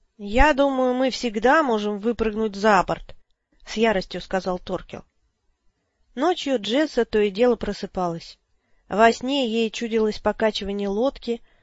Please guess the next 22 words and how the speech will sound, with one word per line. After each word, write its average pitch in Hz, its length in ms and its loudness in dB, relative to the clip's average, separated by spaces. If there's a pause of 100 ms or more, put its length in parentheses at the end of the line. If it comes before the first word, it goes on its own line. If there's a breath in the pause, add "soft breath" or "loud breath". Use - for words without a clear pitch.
(160)
будто 247 340 4
она 233 180 4
продолжала 226 600 2
плыть - 360 -6
по - 80 -4
ледяному 202 500 -4
фьорду, 180 500 -4 (400)
где 214 280 2
из 214 120 0
моря 247 320 4
поднимался 208 680 -2
огромный 214 680 2
черный 233 500 -2
замок, 208 580 0 (340)
в - 140 -16
пустых - 380 -4
коридорах 220 500 2
которого 202 440 -2
словно 208 400 -2
волки 220 400 0
завывали 185 500 0
ветры. 185 460 -6